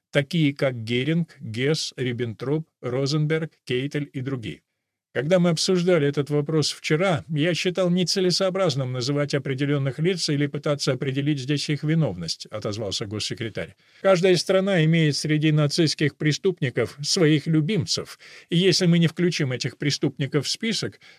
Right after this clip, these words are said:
то нам трудно будет объяснить, почему они не включены". "Но в предложении так и сказано: 'такие как' и 'другие'", настаивал Сталин. "Это не ограничивает количество, но создаёт ясность". Бирнс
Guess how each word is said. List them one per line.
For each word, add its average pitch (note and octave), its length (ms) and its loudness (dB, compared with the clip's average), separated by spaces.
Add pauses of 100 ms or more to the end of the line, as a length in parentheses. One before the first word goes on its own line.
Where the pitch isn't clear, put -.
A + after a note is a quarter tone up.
(100)
то E3 120 0
нам F3 280 4
трудно E3 280 0
будет A#2+ 280 -2
объяснить, D#3 460 0
почему D3 320 -2
они C#3+ 140 0
не C#3 100 2
включены". B2+ 560 -4 (600)
"Но B2 200 0
в - 80 -8
предложении C#3+ 640 0
так C#3 240 -2
и C#3 60 -2
сказано: F#2 760 -6
'такие C#3+ 500 0
как' - 440 -6 (200)
и C3 220 2
'другие'", C3+ 600 0 (300)
настаивал A2 500 -4
Сталин. F2+ 420 -8 (260)
"Это E3 240 0
не F3 80 4
ограничивает E3+ 720 0
количество, B2+ 640 -2
но A#2+ 160 -2
создаёт A#2+ 480 -2
ясность". C#3 540 -4 (160)
Бирнс G#3 560 -2